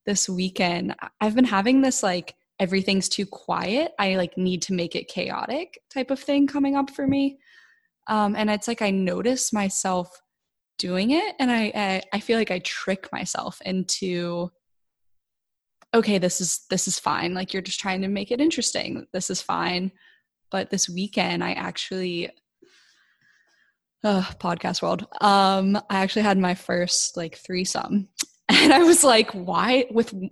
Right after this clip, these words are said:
a person in my, I can't even say this, but with a person that I know really well. And I was like, "Why did I do this? Like, what is the shadow with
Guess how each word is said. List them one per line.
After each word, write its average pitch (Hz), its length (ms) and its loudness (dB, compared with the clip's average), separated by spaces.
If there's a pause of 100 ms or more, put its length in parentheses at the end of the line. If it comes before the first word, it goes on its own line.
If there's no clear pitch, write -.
(120)
a 202 60 -6
person 220 320 -2
in 175 60 -4
my, 175 140 -6 (680)
I 185 80 -8
can't - 160 -8
even - 140 -10
say - 140 -8
this, - 280 -10 (140)
but 156 180 -4 (280)
with 214 100 2
a 214 60 4
person 269 340 6
that 233 100 8
I 196 100 6
know 190 280 6
really 180 300 2
well. 165 520 0
And 185 520 -2
I 190 100 -4
was 196 160 -2
like, 190 160 -2 (340)
"Why 277 220 -2
did 180 220 -8
I - 80 -10 (100)
do 269 240 -2
this? - 640 -2
Like, 185 480 -2 (200)
what 190 400 -2
is 202 280 -2
the 185 140 -4
shadow 180 800 -4 (1200)
with 190 220 -4